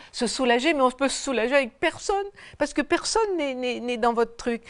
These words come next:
Et c'est pas Annie Morvoir que j'allais embêter pour lui dire, « Tu sais, ça et ça et ça. » Alors, je me soulageais sur mon journal. Et, et j'écris, euh, la plupart du temps, « Je n'en peux plus, c'est trop long. » Euh, euh, voyez, des, des choses comme ça.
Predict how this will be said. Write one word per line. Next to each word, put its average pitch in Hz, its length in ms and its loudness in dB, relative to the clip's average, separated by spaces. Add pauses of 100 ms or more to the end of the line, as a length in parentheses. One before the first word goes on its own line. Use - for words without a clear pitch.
(120)
Et 220 60 -4
c'est 233 120 0
pas 233 160 6
Annie 214 180 4
Morvoir 208 320 4
que 214 60 -4
j'allais 185 220 2
embêter 190 340 -2
pour 330 160 -2
lui 190 100 0
dire, « 208 180 0
Tu 196 120 -12
sais, 330 160 0
ça 247 240 0
et 233 80 -4
ça 214 220 -2
et 220 40 -4
ça. » 349 240 -8 (340)
Alors, 240 240 2 (140)
je 196 140 -2
me 233 160 4
soulageais 247 720 0 (520)
sur 220 260 -6
mon 202 160 0
journal. 165 460 -8 (680)
Et, 190 340 4 (220)
et 196 120 4
j'écris, 226 600 2
euh, 180 140 2 (240)
la 165 140 -4
plupart 190 360 -4
du 160 140 -6
temps, « 247 220 4
Je 156 100 -2
n'en 208 120 6
peux 202 160 0
plus, 247 420 -2 (160)
c'est - 240 0
trop - 240 -4
long. » 208 340 2 (400)
Euh, 175 380 -2 (340)
euh, - 180 -12
voyez, 202 440 0
des, 190 220 0
des 202 120 0
choses 233 240 -2
comme 185 200 -4
ça. 180 340 -4